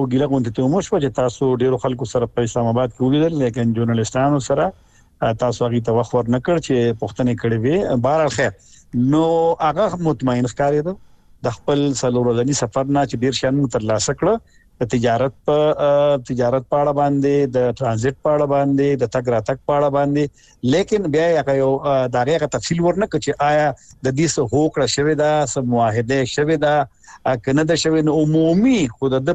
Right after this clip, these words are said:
په خبرو کې دا و چې دا دوره، دا سفر ډېر زیات کامیاب و. نه یوازې د پاکستان سره خبرې، بلکې د چین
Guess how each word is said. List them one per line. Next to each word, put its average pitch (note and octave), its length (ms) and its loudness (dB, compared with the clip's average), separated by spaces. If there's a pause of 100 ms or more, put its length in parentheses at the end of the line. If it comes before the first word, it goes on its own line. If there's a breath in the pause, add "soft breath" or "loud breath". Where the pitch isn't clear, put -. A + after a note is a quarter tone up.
په C#3 100 -4
خبرو C#3 300 0
کې B2 160 -4
دا C3+ 120 2
و D3 140 2
چې C3+ 80 -2 (100)
دا B2 80 2 (140)
دوره، A#2+ 240 2 (160)
دا A#2+ 140 0
سفر B2 360 -2 (440 loud breath)
ډېر C#3+ 180 2
زیات C3+ 220 -2
کامیاب C3+ 360 2
و. C3+ 80 2 (120)
نه E3 80 2
یوازې G#3+ 260 0
د D3 140 -2
پاکستان C3+ 420 -2
سره B2+ 160 -2
خبرې، C3 320 0
بلکې - 720 -4
د A#2+ 160 -2
چین G#3 160 2